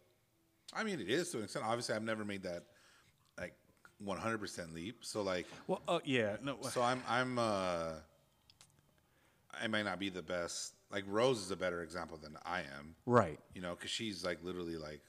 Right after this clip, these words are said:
Speaker 2: Done her own, like
Speaker 1: j-, jumped in the deep end and, and is this, you know, i-,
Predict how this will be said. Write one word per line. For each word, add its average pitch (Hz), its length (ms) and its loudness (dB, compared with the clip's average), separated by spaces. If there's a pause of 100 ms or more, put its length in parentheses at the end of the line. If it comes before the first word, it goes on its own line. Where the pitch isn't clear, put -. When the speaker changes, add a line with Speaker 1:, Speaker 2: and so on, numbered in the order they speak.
(120)
Speaker 2:
Done 110 160 6
her 101 180 2
own, 104 180 0
like 82 220 -12
Speaker 1:
j-, - 140 -12 (200)
jumped 107 260 2
in 101 60 -2
the 95 60 -2
deep 92 280 -4
end 87 240 -2
and, 80 200 -10 (100)
and 85 360 -10 (100)
is 87 300 -10 (420)
this, 95 260 -8
you 104 120 -4
know, 76 120 -6 (300)
i-, - 40 -12